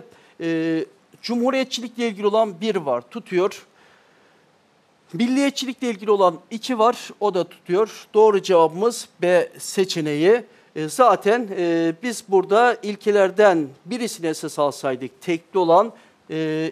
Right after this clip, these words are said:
ikinci öncülü esas alsaydık, milliyetçilikle ilgili tek o vardı. Ve, e, B ve E seçenekleri doğru cevap olabilirdi. Doğru cevabımız B seçeneği. Peki, iki bin dört sorusu.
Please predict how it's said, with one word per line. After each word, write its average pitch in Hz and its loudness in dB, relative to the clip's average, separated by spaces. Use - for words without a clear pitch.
ikinci 233 -8
öncülü 170 -2
esas - -4
alsaydık, 160 -2
milliyetçilikle 214 -6
ilgili 156 -4
tek 190 -6
o 185 0
vardı. 165 2
Ve, 196 0
e, 147 -2
B 220 8
ve 262 -2
E 240 8
seçenekleri 160 -6
doğru 147 -4
cevap 147 0
olabilirdi. 139 -2
Doğru 180 4
cevabımız 175 2
B 185 0
seçeneği. 151 -4
Peki, 226 2
iki 269 -4
bin 247 -4
dört 226 4
sorusu. 135 -6